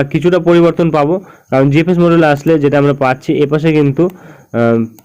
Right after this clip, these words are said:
যেটা দেখা যাচ্ছে আরব সাগরের দিকে কিন্তু একটি ঘূর্ণিঝড় সৃষ্টির সম্ভাবনা থাকছে, আহ,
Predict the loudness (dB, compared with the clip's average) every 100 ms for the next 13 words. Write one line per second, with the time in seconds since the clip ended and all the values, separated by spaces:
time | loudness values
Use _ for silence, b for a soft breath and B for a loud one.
0 | -10 -2 0 0 0 0 0 0 -2 0
1 | -2 0 0 0 2 2 2 0 0 0
2 | 0 -4 -4 0 0 2 0 -2 -4 -4
3 | -2 0 0 2 0 -2 -6 -4 -4 -4
4 | -16 -20 -20 -6 -2 0